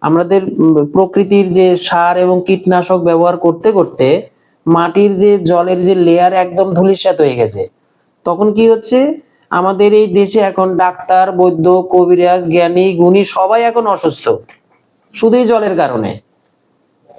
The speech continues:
তার জন্য আমাদের একটা বিভিন্ন রকমের জড়িবুটি, ঔষধি জড়িবুটি, নিম, তুলসী, পুদিনা, এই ধরনের বারো চোদ্দটা, উম, মানে, জড়িবুটি, সাথে বারো তেরো রকমের বায়োসল্ট,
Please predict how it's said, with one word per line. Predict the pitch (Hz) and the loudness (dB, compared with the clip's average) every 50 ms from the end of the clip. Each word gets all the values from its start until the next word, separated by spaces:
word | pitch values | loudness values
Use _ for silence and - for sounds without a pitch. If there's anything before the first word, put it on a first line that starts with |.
| - - _ | -20 -8 _
তার | - 180 185 190 | -2 -2 -2 -2
জন্য | 196 220 226 233 247 262 285 302 311 - - | -2 -2 0 0 0 0 -2 -2 -4 -6 -4
আমাদের | - 185 190 202 202 202 226 220 | -2 -2 0 -2 0 0 0 0
একটা | 226 226 220 233 233 233 | 0 -2 -2 -2 -2 0
বিভিন্ন | 214 190 175 196 208 208 233 240 247 254 254 | 0 0 2 2 2 2 2 2 2 2 2
রকমের | 247 254 247 247 247 240 247 247 208 | 2 0 -2 -2 -2 -2 -2 0 0
জড়িবুটি, | 190 226 220 220 226 202 208 175 - 147 120 101 95 - _ _ _ _ _ _ _ _ _ _ _ _ _ _ | 2 2 2 2 2 2 0 0 0 -2 -4 -4 -6 -12 _ _ _ _ _ _ _ _ _ _ _ _ _ _
ঔষধি | 190 208 226 226 226 254 247 233 254 | 0 0 0 2 0 0 0 2 2
জড়িবুটি, | 220 240 220 214 208 196 196 180 180 185 180 185 | 2 2 2 0 0 0 0 0 0 0 2 2
নিম, | 196 202 208 214 214 214 214 | 2 4 4 4 4 2 2
তুলসী, | 214 214 202 202 185 - 208 208 202 | 0 0 0 0 0 0 -2 -2 0
পুদিনা, | - - 196 185 170 196 190 185 180 180 180 185 180 - _ _ _ _ _ _ - | 0 0 0 2 2 0 0 0 0 -2 -4 -8 -10 -14 _ _ _ _ _ _ -2
এই | 170 180 | -2 0
ধরনের | 175 190 190 190 190 | 0 2 0 0 0
বারো | 175 180 180 180 185 185 | 0 -2 -2 -2 -4 -2
চোদ্দটা, | 185 190 190 175 180 196 185 196 202 202 | -2 -2 -2 0 -2 -2 0 0 -2 -2
উম, | 190 180 170 127 123 131 - - 117 120 160 | -2 -4 -6 -4 -4 -4 -4 -2 -2 0 0
মানে, | 160 170 170 165 | 0 0 0 0
জড়িবুটি, | 175 190 196 202 190 196 214 208 - 226 233 247 254 _ _ _ _ _ _ | 2 2 2 2 0 0 -2 0 0 -2 -2 -2 -6 _ _ _ _ _ _
সাথে | - - - 185 190 190 - 233 240 | -6 -4 -2 -2 -2 0 0 0 0
বারো | 220 190 175 185 185 185 190 202 208 208 | 0 0 -2 0 0 0 0 0 -2 -2
তেরো | 208 208 202 202 208 208 | 0 0 0 0 2 2
রকমের | 202 208 202 202 - 208 214 214 208 | 0 0 0 0 0 0 2 0 0
বায়োসল্ট, | 190 170 180 175 180 185 196 196 190 - - 208 190 175 143 127 110 110 | 0 0 -2 -2 -2 -2 -2 -4 -4 -4 -4 -2 -2 -2 -2 -4 -10 -12